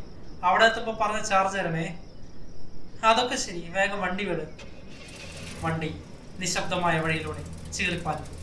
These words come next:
ചീവിടിന്റെ കാതുളപ്പിക്കുന്ന ശബ്ദവും കാറ്റിന്റെ പതിഞ്ഞ താളത്തിൽ ഇലകളിലുണ്ടാവുന്ന മർമ്മരങ്ങളും മാത്രം ചുറ്റും. തണുപ്പ് പയ്യെ കൂടി വന്നു. "മാഡം, എനിക്ക് അറിയേണ്ട കാര്യമില്ല, എന്നാൽ ചോദിക്കട്ടെ,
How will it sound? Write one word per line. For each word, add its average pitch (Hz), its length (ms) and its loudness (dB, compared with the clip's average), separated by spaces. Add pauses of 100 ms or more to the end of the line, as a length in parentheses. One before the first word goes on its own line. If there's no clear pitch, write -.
(580)
ചീവിടിന്റെ 170 640 0 (240)
കാതുളപ്പിക്കുന്ന 175 680 8
ശബ്ദവും 156 520 -2 (560)
കാറ്റിന്റെ 170 480 6 (340)
പതിഞ്ഞ 190 380 2
താളത്തിൽ 170 420 2 (360)
ഇലകളിലുണ്ടാവുന്ന 175 720 4
മർമ്മരങ്ങളും 160 680 0 (220)
മാത്രം 151 360 0
ചുറ്റും. 151 300 -4 (1040)
തണുപ്പ് 165 460 2 (300)
പയ്യെ 180 200 6
കൂടി 175 280 4
വന്നു. 156 240 0 (1200)
"മാഡം, 156 460 6 (360)
എനിക്ക് 170 160 -2
അറിയേണ്ട 214 380 8
കാര്യമില്ല, 190 600 6
എന്നാൽ 190 200 0
ചോദിക്കട്ടെ, 190 640 -2